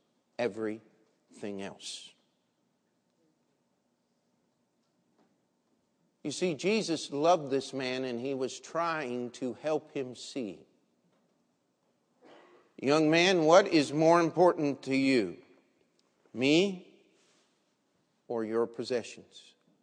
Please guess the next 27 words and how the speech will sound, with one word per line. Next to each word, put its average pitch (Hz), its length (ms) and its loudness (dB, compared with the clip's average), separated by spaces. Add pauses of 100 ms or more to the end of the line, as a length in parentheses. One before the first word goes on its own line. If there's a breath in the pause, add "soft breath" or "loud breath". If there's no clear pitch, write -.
(1800)
See, - 180 -6
people 185 360 -2
have 113 80 -4
read 151 220 4
into 147 300 -2
this 120 320 -4
that 113 180 -4
if 110 160 -8
you're 120 100 -4
gonna 135 220 0
really 131 320 2
serve 117 380 -2
God, 120 360 6
you 104 120 -8
need 113 260 -4
to 110 100 -12
have 110 220 -6
a 107 60 -4
vow 120 320 4
of - 120 -8
poverty 127 560 0
and 110 120 -4
give 117 160 -4
away 117 360 -2
everything 117 400 -6
you 113 140 -6
have. 107 320 -10